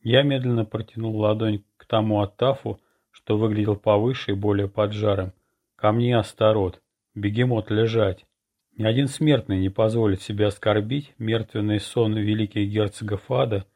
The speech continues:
дав их имена пёсьему племени. Но что смертному лихо, то выродку баловство.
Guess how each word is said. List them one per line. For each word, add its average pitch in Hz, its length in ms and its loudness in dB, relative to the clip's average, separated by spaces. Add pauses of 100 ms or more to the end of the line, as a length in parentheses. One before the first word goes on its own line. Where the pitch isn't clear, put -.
(400)
дав 113 300 4
их 107 160 -4
имена 113 380 -2
пёсьему 113 560 -4
племени. 95 600 -2 (600)
Но 113 80 0
что 117 200 0
смертному 117 600 0
лихо, 123 360 -2
то 104 200 0
выродку 113 420 -2
баловство. 107 760 0